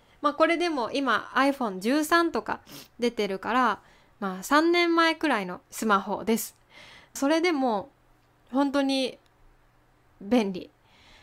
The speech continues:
最近私の前のスマホが壊れて、その前のスマホはiPhonesevenを使っていたんですね。本当にめっちゃ前のスマホで、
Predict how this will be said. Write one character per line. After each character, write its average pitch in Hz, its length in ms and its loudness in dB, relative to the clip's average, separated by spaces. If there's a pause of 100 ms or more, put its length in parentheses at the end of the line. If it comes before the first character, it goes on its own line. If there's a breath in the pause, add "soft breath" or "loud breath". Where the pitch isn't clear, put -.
(220 soft breath)
最 330 260 2
近 339 260 -2
私 277 420 -2
の 277 280 -2 (1120)
前 302 340 4
の 302 260 0
ス - 160 -8
マ 214 160 0
ホ 208 200 -4
が 202 260 -2
壊 240 240 0
れ 190 100 -4
て、 185 340 -8 (800 soft breath)
そ 302 160 0
の 311 140 0
前 311 300 2
の 349 120 0
ス 339 160 -10
マ 302 160 2
ホ 285 180 -6
は 269 300 -4 (600 soft breath)
iPhoneseven 247 1700 0 (480)
を 214 140 -6
使 226 320 -4
っ 220 80 -2
て 220 240 -2
い 220 80 0
た 208 140 -4
ん 180 60 -8
で 175 120 -10
す - 120 -16
ね。 196 220 -10 (240 loud breath)
本 403 260 4 (120)
当 349 100 0
に 339 140 4
め 269 140 2
っ 269 80 -2 (120)
ち - 100 0
ゃ 320 60 4
前 302 280 0
の 180 200 -10
ス - 160 -10
マ 190 160 -4
ホ 185 180 -10
で、 202 360 -4